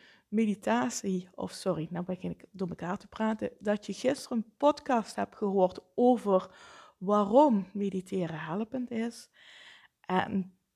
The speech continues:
dat je vandaag de meditatie, ehm, van mij te goed hebt. Dus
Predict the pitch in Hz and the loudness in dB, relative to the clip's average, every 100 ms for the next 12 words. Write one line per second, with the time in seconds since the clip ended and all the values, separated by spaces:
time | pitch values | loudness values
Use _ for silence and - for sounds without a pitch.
0 | _ 180 180 - 185 196 185 180 180 185 | _ -8 -6 -6 -6 -2 0 2 4 6
1 | 226 269 277 - - - _ _ _ _ | 6 4 2 -2 -12 -14 _ _ _ _
2 | _ _ _ _ - 185 208 185 196 - | _ _ _ _ -10 0 4 4 0 -6
3 | 185 180 180 180 170 - 170 170 175 - | -4 0 0 0 -8 -6 -4 -2 -4 -8
4 | 170 170 170 - 170 170 170 175 - _ | -8 -8 -8 -12 -14 -12 -10 -10 -12 _
5 | _ _ _ _ _ - - 175 160 151 | _ _ _ _ _ -14 -4 -4 -4 -6
6 | 165 - - 180 - 127 - - - _ | -8 -10 -10 -10 -8 -10 -10 -16 -20 _
7 | _ _ _ _ _ _ _ _ _ - | _ _ _ _ _ _ _ _ _ -2
8 | 196 220 180 - - | 6 8 6 0 -6